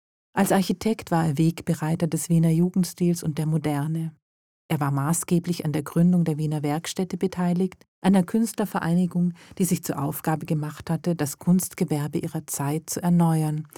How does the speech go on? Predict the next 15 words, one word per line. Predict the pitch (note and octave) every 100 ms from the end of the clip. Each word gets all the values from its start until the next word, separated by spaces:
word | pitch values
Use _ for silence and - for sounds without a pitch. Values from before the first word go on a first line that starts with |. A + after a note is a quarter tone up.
| - - -
und | D#3+
ein | D3
Bewusstsein | C#3+ D3 E3+ F3+ - F#3 F3+ F3+
für | D#3
Qualität | - C#3+ C#3+ D#3+ - F3 F3+ - _ _
und | - F3
Schönheit | - E3+ F3+ D#3 D3+ D3+
zu | E3
schaffen. | - D3+ C#3+ - D#3+ - _ _ _ -
Die | E3+
Formen | D#3+ E3 G3 G3
sollten | D#3+ D3+ D3+ D3+
möglichst | D#3+ - E3 - -
pur | G#3+ G3 E3+ D#3+
sein, | - D3+ D#3+